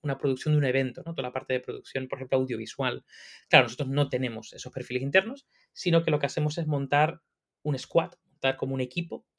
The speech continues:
especializado para ese proyecto. Y normalmente el equipo está formado por parte equipo core, parte expertos y algunas empresas. Y con eso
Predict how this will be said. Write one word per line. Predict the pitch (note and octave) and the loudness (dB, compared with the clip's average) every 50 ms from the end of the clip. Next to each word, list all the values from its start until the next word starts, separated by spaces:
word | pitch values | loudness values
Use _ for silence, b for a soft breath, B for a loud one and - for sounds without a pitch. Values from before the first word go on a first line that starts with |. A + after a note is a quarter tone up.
| _ _ - | _ _ -18
especializado | - - - - - - - B2+ B2 B2 - D3 C#3 C#3+ C#3+ | -18 -8 -4 -4 -2 0 -2 -2 -2 -2 -2 0 0 0 0
para | - - C3 | 0 0 -2
ese | - - - | -2 -4 -8
proyecto. | - - C#3+ - - - - B2+ | -10 -10 -10 -10 -10 -10 -10 -10
Y | - | -8
normalmente | D3+ C3+ C3 C3+ C3 C3+ | -6 -4 -4 -4 -2 -2
el | C3 | -2
equipo | C3 B2+ C#3+ D3+ | -2 -4 -8 -12
está | C#3 - D3+ D3 | -12 -12 -10 -8
formado | - D3+ D3+ D#3+ D3+ D3+ | -6 -4 -2 -2 -2 -2
por | D3+ C#3 B2 - b b b b _ - | -2 -2 -4 -4 b b b b _ 0
parte | C3 B2 B2+ C3+ | 2 2 2 0
equipo | B2+ C#3+ C3+ D3 D3+ | -4 -2 -2 -2 0
core, | D#3 G3+ G3+ B3 C4 - _ _ _ | 2 0 0 -2 -6 -12 _ _ _
parte | - D3 C3 C3 - C#3 | 0 2 2 0 -2 -6
expertos | - - G3 G3 F3 - C4+ C4 - _ _ | -4 -2 -2 -2 -2 -4 -10 -10 -12 _ _
y | - C#3+ C3 | -2 0 0
algunas | B2 B2 A#2+ A2+ A2 | 2 0 -2 -8 -10
empresas. | - - - - - - - - - b b b b b b | -12 -14 -16 -18 -18 -20 -20 -20 -20 b b b b b b
Y | - D3+ | -4 -2
con | D3+ C3+ C3 | 0 0 0
eso | C#3+ D3+ - - - - | 0 -2 -4 -8 -10 -12